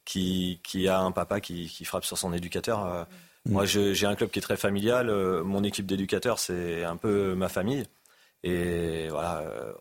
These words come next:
Speaker 1: on n'a pas le droit de lever la main dessus. C'est, c'est aujourd'hui, toute forme d'autorité est, est contestée, hein. Aujourd'hui, là, c'est, c'est un éducateur, mais c'est un prof, c'est un pompier, c'est la police.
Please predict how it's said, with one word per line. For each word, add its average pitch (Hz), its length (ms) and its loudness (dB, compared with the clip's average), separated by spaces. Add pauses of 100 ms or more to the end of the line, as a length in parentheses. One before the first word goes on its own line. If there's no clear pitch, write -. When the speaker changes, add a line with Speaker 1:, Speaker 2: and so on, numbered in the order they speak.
Speaker 1:
on 90 100 -2
n'a 85 140 0
pas 90 160 0
le 92 60 0
droit 98 180 2
de 92 80 -2
lever 87 200 -2
la 87 120 0
main 90 100 -2
dessus. 90 320 -2
C'est, 85 320 0 (500)
c'est 90 280 0
aujourd'hui, 110 600 2
toute - 160 -4
forme 110 220 2
d'autorité 98 1160 2
est, 92 40 2
est 92 60 0
contestée, 104 560 0
hein. 104 300 0
Aujourd'hui, 92 440 0
là, 104 100 4
c'est, 92 300 0
c'est - 180 -2
un 92 120 2
éducateur, 92 440 0
mais 95 200 -2 (240)
c'est - 160 -2
un 90 100 0
prof, - 380 -2
c'est - 140 -2
un 87 80 -2
pompier, 110 440 -2
c'est 85 480 -2 (100)
la 80 100 -4
police. 98 360 -2